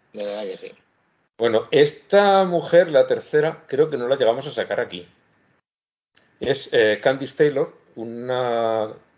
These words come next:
Speaker 2: ay, no me acuerdo a por qué estado se presentaba. Georgia, por Georgia. Se presenta por Georgia a algo, no recuerdo muy bien lo que era. Y el lema de su campaña, que lo lleva pintado en un autobús, era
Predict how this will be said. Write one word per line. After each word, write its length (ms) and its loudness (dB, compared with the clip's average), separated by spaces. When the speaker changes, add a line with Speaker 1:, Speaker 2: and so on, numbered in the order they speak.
Speaker 2:
ay, 360 -6
no 320 -2
me 140 -2
acuerdo 440 6
a 120 0
por 180 -4
qué 80 -10
estado 280 0
se 240 0
presentaba. 480 -4
Georgia, 280 6
por 160 0
Georgia. 380 0
Se 120 -6
presenta 300 0
por 160 0
Georgia 420 2
a 680 4
algo, 420 0
no 140 -6
recuerdo 320 -4
muy 100 -12
bien 140 -6
lo 100 -4
que 140 -4
era. 240 -8
Y 320 0
el 240 4
lema 240 4
de 120 2
su 160 -4
campaña, 480 0
que 80 -2
lo 80 0
lleva 200 4
pintado 320 0
en 60 -2
un 60 -6
autobús, 400 -2
era 280 2